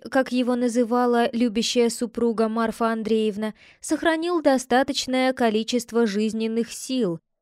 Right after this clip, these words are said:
и отнюдь не смутные воспоминания о тех временах, когда он сам тёплыми ночами допоздна болтался в палисаднике у подъезда,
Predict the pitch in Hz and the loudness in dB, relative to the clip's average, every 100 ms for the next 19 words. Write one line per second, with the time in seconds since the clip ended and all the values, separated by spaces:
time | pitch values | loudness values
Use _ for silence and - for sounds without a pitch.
0 | _ 302 302 294 262 285 285 - 269 277 | _ 4 4 2 0 -2 -4 -4 -2 -2
1 | 277 277 254 208 202 196 196 - 202 196 | -2 -2 -2 -2 -2 0 -2 -4 -4 -4
2 | 190 240 226 196 190 - 214 - 240 - | -2 -2 -2 -4 -4 -4 -4 0 0 0
3 | 190 196 185 185 262 277 - - - 302 | -4 -4 -4 -2 -4 -4 -10 -20 -4 0
4 | 240 269 262 254 247 - 254 262 208 180 | 2 2 2 0 -2 -4 -2 0 -2 -6
5 | - _ - 262 254 226 208 202 196 190 | -12 _ 2 2 2 -2 -2 -2 -4 -2
6 | - 254 226 185 - - 240 254 262 240 | 0 0 0 -4 -8 -4 0 4 4 4
7 | 294 294 269 254 254 226 247 - 247 - | 2 4 4 2 2 2 2 0 -2 2
8 | 226 208 - 208 214 226 226 233 - - | 2 2 0 0 0 -4 -2 -2 -2 -2
9 | 240 233 220 190 180 160 180 | -2 -2 -4 -2 -4 -4 -6